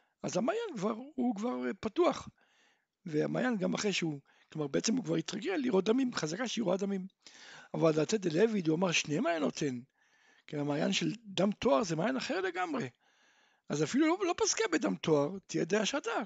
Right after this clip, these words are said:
כלומר, ל-, למה אתה אומר שהיא כבר לא בתולת דמים? הרי הדם תואר הוא לא מאותו מעיין. אמר רבי מנא, תמא דלוי, הוא אומר, "לא, זה רק גזירת חכמים." באמת, היא עדיין נקראת בתולת דמים, אבל זה גזירת חכמים,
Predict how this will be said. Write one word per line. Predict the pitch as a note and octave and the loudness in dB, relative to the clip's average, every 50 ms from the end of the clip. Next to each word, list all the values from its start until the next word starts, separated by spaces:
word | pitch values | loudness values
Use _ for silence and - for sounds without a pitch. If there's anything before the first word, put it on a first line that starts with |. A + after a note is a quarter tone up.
| - - | -6 -8
כלומר, | C3+ C3 C3 | -8 -6 -4
ל-, | C#3 C#3+ - - - - - - - - - _ - | -4 -4 -4 -6 -8 -14 -20 -20 -20 -20 -20 _ -4
למה | D3 D#3 F3 | -2 -2 2
אתה | - A3 | 2 4
אומר | G3+ G3+ | 4 4
שהיא | F#3+ - F3+ | 2 2 2
כבר | E3 E3+ | 4 4
לא | E3+ E3+ | 6 6
בתולת | F3+ F3+ F3 - F3 E3 E3 | 4 4 2 2 2 2 2
דמים? | D#3 D#3+ D3 D3 D#3 F3+ - _ _ _ _ _ _ _ _ _ _ _ _ _ _ _ | 2 0 -2 -2 -4 -6 -10 _ _ _ _ _ _ _ _ _ _ _ _ _ _ _
הרי | - - D3+ | -4 -2 0
הדם | D3 C#3+ C3+ E3+ F#3+ G#3+ | 0 2 2 2 2 2
תואר | G3 - - E3 D3 | 0 2 4 6 6
הוא | C#3+ C#3+ D3+ | 6 6 4
לא | D3+ F#3+ | 4 4
מאותו | F3+ G3 F#3+ - - A3 | 4 4 2 2 2 2
מעיין. | G#3+ A3 B3+ E4+ G4+ F4+ C4+ A3+ - - _ _ _ _ _ _ - - - - - - _ _ _ _ _ - | 2 0 0 -2 -4 -4 -4 -6 -6 -10 _ _ _ _ _ _ -20 -20 -20 -20 -20 -20 _ _ _ _ _ 0
אמר | D#3 G3 A3 | 2 4 4
רבי | A3 F#3 F#3+ | 6 4 4
מנא, | F3 D3+ C#3 C#3+ F3 | 2 2 0 -2 -4
תמא | F3 - D3 D3 F#3+ | -4 -4 -2 -2 0
דלוי, | F#3 - - A3 D#4+ F#4+ F#4+ F#4 | 0 2 2 2 2 2 2 2
הוא | D#4+ C4 | 2 2
אומר, | C4 A#3 | 0 0
"לא, | G#3 E3+ F#3+ D#4 | 0 0 0 0
זה | C4+ G3+ | 0 0
רק | C#4 D#4+ | -2 -2
גזירת | D4 C#4 D#4 D4 B3 | -2 -2 -2 -4 -6
חכמים." | B3+ A#3 C4 C4+ C#4 C4 G3+ D3+ - _ _ _ _ _ _ _ _ _ _ | -6 -6 -2 0 0 0 -2 -4 -8 _ _ _ _ _ _ _ _ _ _
באמת, | D#3+ E3 G3+ G#3 G#3 G#3+ A3 G#3+ G#3+ G#3+ G#3 G#3+ G#3+ G#3+ G3+ - - _ _ | 2 2 4 4 4 4 4 4 2 2 2 0 0 -2 -4 -8 -16 _ _
היא | - - | -4 -4
עדיין | - D#3 E3+ A#3 C4+ C4+ A#3+ | -2 0 2 2 2 2 0
נקראת | A3+ - A3+ A3+ | 0 0 -2 0
בתולת | F3+ F#3+ G#3+ G#3+ | 2 0 0 2
דמים, | G3 G#3+ B3 C4 A3+ - C#3+ D#3 - _ _ _ _ _ _ _ _ _ | 2 2 2 2 0 -2 -4 -8 -14 _ _ _ _ _ _ _ _ _
אבל | - D3 D3+ | -4 -2 -2
זה | D3 D#3 | -2 0
גזירת | C#3+ F3 A3+ B3 | 0 0 0 0
חכמים, | - A#3+ A#3+ C4 D#4 G4+ A4 G#4+ D#4 C4 A3 | -2 -4 -6 -4 -2 -2 0 0 0 -2 -4